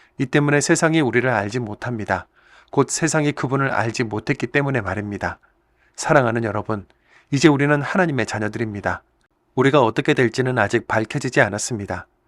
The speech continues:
그렇지만 우리가 알기로는 그분이 나타나시면 우리가 그분과 같아질 것입니다. 그분이 실제로 그러하신 대로 우리가 보게 될 것이기 때문입니다.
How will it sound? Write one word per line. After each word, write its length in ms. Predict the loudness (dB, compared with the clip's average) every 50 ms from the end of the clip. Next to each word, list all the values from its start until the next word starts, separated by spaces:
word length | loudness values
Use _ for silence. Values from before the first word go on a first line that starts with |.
| _ _ -6
그렇지만 460 | -2 0 0 0 2 4 4 6 6
우리가 280 | 4 0 -2 2 4 4
알기로는 560 | 2 2 2 -2 -2 -2 -2 -2 -4 -4 -6 -10 -16 -12
그분이 320 | -6 -4 -2 0 0 2
나타나시면 720 | 2 0 0 0 0 0 0 0 -2 -4 -4 -4 -4 -6 -8 _ _ _ _ _ _ 0
우리가 300 | 2 2 4 2 2 0
그분과 440 | 0 -4 -2 -2 -2 0 0 0
같아질 440 | 0 0 -4 -4 -2 -2 0 0 0
것입니다. 580 | -2 -2 -4 -4 -4 -6 -6 -4 -4 -6 -6 -8 _ _ _ _ _ _ _ _ -20 _ -2
그분이 300 | -2 2 2 4 4 2
실제로 420 | 2 0 -4 2 2 2 2 2
그러하신 560 | 0 0 2 4 6 6 6 4 2 0 -4 -4
대로 360 | -4 -2 -2 -4 -4 -4 _ -4
우리가 300 | 0 0 2 2 2 0
보게 280 | 0 -6 -2 -2 0
될 120 | 0 0 0
것이기 320 | 0 -2 -2 -2 -6 -6
때문입니다. 680 | -4 -4 -4 -4 -4 -6 -6 -8 -6 -6 -8 -8 -8